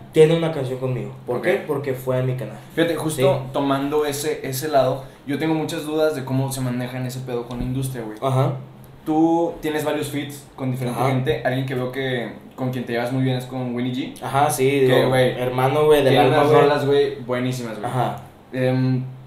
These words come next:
Speaker 2: ¿cómo, cómo empezaste a, a, a empezar a hacer más feats con más gente? Porque al principio yo recuerdo muchas canciones tú solo.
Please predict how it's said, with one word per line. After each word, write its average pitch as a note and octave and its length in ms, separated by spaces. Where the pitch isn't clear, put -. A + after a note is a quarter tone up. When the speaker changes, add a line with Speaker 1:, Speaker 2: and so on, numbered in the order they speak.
Speaker 2:
¿cómo, E3 320
cómo D#3+ 200
empezaste D3+ 540
a, A#2+ 360
a, A2 720
a B2+ 80
empezar B2+ 320
a C#3 40
hacer C3+ 180
más C#3 240
feats C#3 320
con B2 160
más B2 160
gente? A2 220
Porque B2+ 180
al C#3 60
principio C#3 300
yo E3+ 60
recuerdo D#3 240
muchas D3 180
canciones C3 320
tú - 80
solo. A#2+ 360